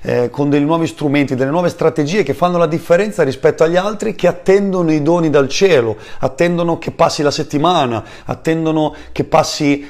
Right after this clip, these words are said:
eh, il mese per arrivare magari a quel ponte o a quelle festività. Ecco, se vuoi affrontarlo con nuove, nuovi strumenti, con più forza, con, con un bagaglio che ti permette, non, non ti fa rallentare il viaggio, ma ti fa andare, ti fa andare più veloce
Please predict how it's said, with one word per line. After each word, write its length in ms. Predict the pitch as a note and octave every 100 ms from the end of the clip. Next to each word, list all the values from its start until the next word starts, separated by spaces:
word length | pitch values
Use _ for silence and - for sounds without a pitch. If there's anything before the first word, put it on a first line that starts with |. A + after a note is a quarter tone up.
| -
eh, 340 | C#3 C3+ C#3 D3
il 180 | D3
mese 520 | D3 E3 G3 G3 F3+ G3
per 160 | C#3+
arrivare 540 | C3+ C#3+ D3 D#3+ E3 E3
magari 300 | C#3 C#3+ D3
a 80 |
quel 200 | C3+ C#3
ponte 540 | C3+ D#3+ F3+ F3+ F3+ F3
o 180 | D3 C3
a 20 |
quelle 180 | C3+ C3+
festività. 760 | C3+ - C3 C3 C#3 G#2+ G#2 - - -
Ecco, 280 | - D3 C3+
se 140 | -
vuoi 200 | D#3 G3
affrontarlo 680 | G3 F#3 F3 E3 D3+ A#2 A2+
con 160 | A#2+ C3
nuove, 420 | E3+ E3+ E3 G3
nuovi 260 | D#3 E3 E3
strumenti, 480 | - D3+ C3 A2+
con 160 | A#2+ C#3
più 140 | C3+
forza, 600 | F#3 D#3+ C#3 A2+ - A2 G2+ - -
con, 500 | - C#3 C#3 C#3 C#3 -
con 180 | D3+ D#3+
un 220 | E3 D#3
bagaglio 880 | E3+ F3+ G#3 C#3+ C3 A#2 A#2 A2 - -
che 100 | -
ti 120 | C3 C#3+
permette, 560 | D#3 D#3+ D#3+ - C#3
non, 380 | D#3+ G#3 D#3+ G3
non 300 | G#3 C3 E3+
ti 80 | -
fa 260 | C#3+ G3 E3
rallentare 720 | C3 C3+ C3 C3 B2+ C#3+ C3
il 140 | B2
viaggio, 420 | A2+ C#3 E3+ D3 C3+
ma 120 | A#2+
ti 120 | C3
fa 140 | A#2
andare, 500 | C3 C3+ D3 C#3+ C#3
ti 100 | -
fa 120 | B2+ C#3
andare 200 | D#3 D3+
più 140 | E3+
veloce 680 | D#3 E3 G3 C3+ - A2